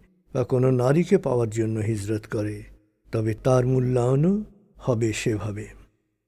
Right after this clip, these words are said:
বর্ণনাকারী ওমর ইবনে খাত্তাব রাদিয়াল্লাহু আনহু, গ্রন্থনা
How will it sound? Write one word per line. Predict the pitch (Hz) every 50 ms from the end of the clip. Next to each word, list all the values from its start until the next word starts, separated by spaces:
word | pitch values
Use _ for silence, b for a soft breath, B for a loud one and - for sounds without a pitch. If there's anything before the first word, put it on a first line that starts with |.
| _ _ _ _ _ _ _ _ _ _ _ _ _ - - 156
বর্ণনাকারী | 135 135 139 139 143 156 156 156 160 156 160 170 165 131 131 175 220 - - _ _ _ _ _ _ -
ওমর | - 160 160 156 156 143 - -
ইবনে | - 156 131 131 131 120
খাত্তাব | - 135 127 - - 131 131 139 139 131
রাদিয়াল্লাহু | 139 147 143 143 151 151 151 147 156 151 151 160 165 165
আনহু, | 170 170 151 180 220 233 214 - - _ _ _ _ _ _ _ _ _ _ _ - -
গ্রন্থনা | 123 120 123 127 131 127 - 127 117 113 107 101 101